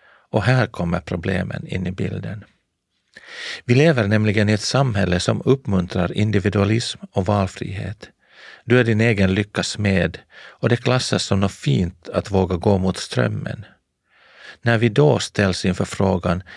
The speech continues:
att vaccinera eller inte vaccinera så blir det en krock.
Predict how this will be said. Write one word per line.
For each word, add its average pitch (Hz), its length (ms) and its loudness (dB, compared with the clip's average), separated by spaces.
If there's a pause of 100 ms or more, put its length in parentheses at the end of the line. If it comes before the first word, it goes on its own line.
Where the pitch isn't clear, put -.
(120)
att - 160 -2
vaccinera 98 720 2
eller 98 180 0
inte 117 280 0
vaccinera 85 720 -4 (220)
så - 160 -2
blir 110 220 2
det 78 80 -2
en 71 100 -4
krock. - 520 -8